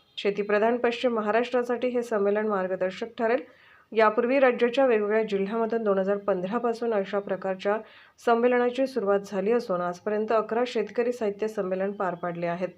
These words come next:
या बाराव्या अखिल भारतीय मराठी शेतकरी साहित्य संमेलनाचा लाभ पश्चिम महाराष्ट्रातील शेतकऱ्यांनी घ्यावा असे आवाहनही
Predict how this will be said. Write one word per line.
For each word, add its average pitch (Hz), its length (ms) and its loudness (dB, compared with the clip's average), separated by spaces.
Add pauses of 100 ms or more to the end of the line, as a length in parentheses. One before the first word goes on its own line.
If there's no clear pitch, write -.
(520)
या 233 100 2
बाराव्या 208 420 8
अखिल 269 240 4
भारतीय 233 440 2
मराठी 208 400 0
शेतकरी 233 480 0
साहित्य 226 360 -2
संमेलनाचा 202 680 0
लाभ 196 240 0 (440)
पश्चिम 240 340 2
महाराष्ट्रातील 240 580 2
शेतकऱ्यांनी 202 520 0
घ्यावा 196 300 0
असे 208 200 -2
आवाहनही 185 760 -2